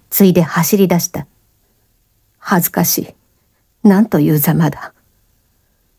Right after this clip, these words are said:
走りながらつぶやいた。激しい屈辱と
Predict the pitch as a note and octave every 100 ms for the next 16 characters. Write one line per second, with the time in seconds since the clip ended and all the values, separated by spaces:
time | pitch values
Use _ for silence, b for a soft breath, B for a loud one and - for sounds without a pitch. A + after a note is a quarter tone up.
0 | _ - F3 G#3 G3 G3 E3+ C#3 C#3+ D3
1 | D#3+ D#3 C#3+ C#3 - - _ _ _ _
2 | _ _ _ _ _ F3+ F3+ G3 - G3
3 | D#3+ - - - E3+ E3+ E3 - D#3+ -